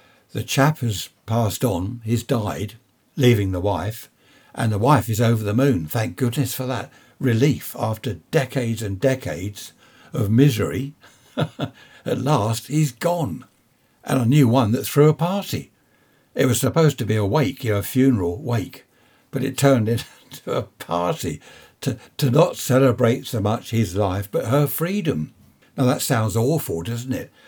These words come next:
But I do know of, well, more than, well, at least two, three, four or five couples where this has happened, either he or her. I did know one where the lady passed away, and the chap, I remember him saying it was as if he'd been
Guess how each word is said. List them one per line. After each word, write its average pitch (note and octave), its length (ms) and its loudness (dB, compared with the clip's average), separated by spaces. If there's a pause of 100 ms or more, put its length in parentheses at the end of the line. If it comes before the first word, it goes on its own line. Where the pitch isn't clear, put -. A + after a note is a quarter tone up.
(220)
But B2+ 120 -2
I A2+ 140 2
do C#3 260 2
know B2 220 4
of, G#2 260 -4
well, G#2+ 160 -8
more A#2+ 280 0
than, F#2 200 -4
well, E2 160 -12
at E2 60 -10
least A#2+ 440 -6
two, B2 320 -2
three, B2 640 -4 (420)
four D3+ 320 6
or G2 80 0
five B2+ 560 -4 (340)
couples G#2+ 420 -4
where G2 220 2
this G#2+ 220 -4
has F2+ 120 -10
happened, G#2+ 300 -4
either G2+ 300 -2
he G#2+ 420 -4 (300)
or G#2+ 240 0
her. A2 320 -2
I A2 140 0
did A#2 200 -4
know G2 160 -2
one A2 280 0
where F2+ 300 -6 (280)
the A#2+ 80 -4
lady A#2 340 0
passed F2+ 400 -6
away, E2+ 360 -6 (360)
and A#2+ 160 0
the G#2+ 60 0
chap, C3+ 420 -2 (260)
I A#2+ 100 -4
remember A#2+ 320 0
him G#2+ 180 -2
saying C3 560 -4
it C#3+ 100 -4
was A#2 180 -4
as A2 140 -4
if A#2+ 180 -2
he'd A2 200 -4
been A2 320 -4